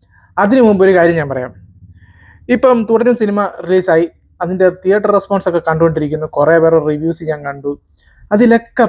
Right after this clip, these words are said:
പറയുന്ന ഒരു കാര്യം, പഴയ മോഹൻലാലിനെ ഞങ്ങൾക്ക് തിരിച്ചു കിട്ടി.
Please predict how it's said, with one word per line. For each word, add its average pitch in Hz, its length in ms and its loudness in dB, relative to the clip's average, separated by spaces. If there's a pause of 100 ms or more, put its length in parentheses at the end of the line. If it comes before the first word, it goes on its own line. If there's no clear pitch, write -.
പറയുന്ന 185 400 2
ഒരു 165 200 0 (120)
കാര്യം, 147 380 -4 (1000)
പഴയ 262 300 4
മോഹൻലാലിനെ 208 560 2
ഞങ്ങൾക്ക് 175 300 -4
തിരിച്ചു 165 220 -6
കിട്ടി. 143 320 -10